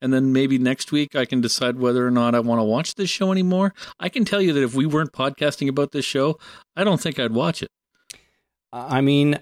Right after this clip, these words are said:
Speaker 2: if we weren't podcasting about it, I don't know that I would have continued watching season five. We went through this when I had a crisis there earlier in, you know, before season five started, and I decided that we, we did need to watch it to podcast about it,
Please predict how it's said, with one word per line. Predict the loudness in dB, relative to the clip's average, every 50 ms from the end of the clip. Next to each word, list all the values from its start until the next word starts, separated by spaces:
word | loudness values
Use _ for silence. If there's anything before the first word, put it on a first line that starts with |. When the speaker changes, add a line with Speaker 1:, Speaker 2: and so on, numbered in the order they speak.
| _ _ _ _
Speaker 2:
if | -6 -4 -4 -4 -2
we | -2 0 2
weren't | 2 2 0 0
podcasting | -2 -2 -2 -2 0 0 -2 -2 -2 -2 -2 -2
about | 0 2 2 2 2
it, | 0 -2 -4 _ -8
I | -4 -2 0 2
don't | 2 2 2 0 0 -2
know | -4 -2 0 0 0 0
that | 0 0 0
I | 0
would | 0 -2 -4
have | -6 -6
continued | -8 -8 -6 -6 -6 -4 -4 -6 -6
watching | -6 -8 -8 -8 -10 -12 -12
season | -10 -10 -10 -10 -10 -12
five. | -10 -8 -6 -6 -6 -8 -6 -2
We | 2 4 4
went | 4 4 2 0
through | 0 0 2 2
this | 4 2 2 0 -2 -6 -10 -16 -20 -20 -20 -20 -20 -20 _
when | -16 -12 -6 -4 -2 0 0
I | 0 0 0 0 0 -2 -4 -8 _ _ _ -14
had | -8 -4 -2 -2
a | 0 -2 -2 -4 -8 -12
crisis | -6 -2 0 0 0 0 -2 -4 -6 -6 -4
there | -4 -2 -2 0 0 -2 -4 -4 -4
earlier | -4 -2 -2 -2 -2 -2 -2 -2 -4 -4 -6
in, | -6 -6 -6 -6 -6 -8 -10 _ -16
you | -16 -16 -14 -12 -10 -8
know, | -6 -6
before | -6 -6 -4 -2 -2 -2 -2 -4
season | -6 -6 -6 -6 -6 -6
five | -4 -4 -4 -4 -4
started, | -4 -4 -4 -2 -2 -4 -6 -6
and | -6 -8 -10 -12 -16 -20 -20 -20 -20 _ _ _ -14
I | -10 -10
decided | -8 -8 -6 -4 -4 -2 -2 -2 -4 -4
that | -4 -6 -6 -6 -6
we, | -6 -6 -4 -4
we | -4 -4
did | 0 0 0 2 2
need | 2 0 0 0
to | 0 0
watch | 0 0 -2 -2 -6
it | -12 -12
to | -6
podcast | -4 -2 -2 -2 -2 -4 -4 -4 -4
about | -4 -2 0 0 0
it, | 0 -2